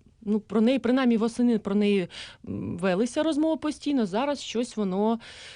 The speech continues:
притихло. І як воно буде спрацьовувати оці показники, ем, чи будуть ці старі методи, чи все ж таки ми побачимо щось нове.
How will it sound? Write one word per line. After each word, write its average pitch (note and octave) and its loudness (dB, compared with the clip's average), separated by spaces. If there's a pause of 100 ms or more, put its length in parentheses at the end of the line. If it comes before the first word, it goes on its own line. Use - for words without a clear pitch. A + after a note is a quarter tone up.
(480)
притихло. G#3 0
І F#3 0
як B3+ 0
воно G3 0
буде F#3 0
спрацьовувати A3+ 0
оці G3+ -2
показники, A3 0
ем, G3 -2
чи G#3+ -6
будуть A#3 0
ці A3 -2
старі A#3 0
методи, D#4+ 0
чи - -6
все A#3 -2
ж - -8
таки B3+ -2
ми G#3 4
побачимо G3+ -2
щось G#3+ -6
нове. D#3+ -4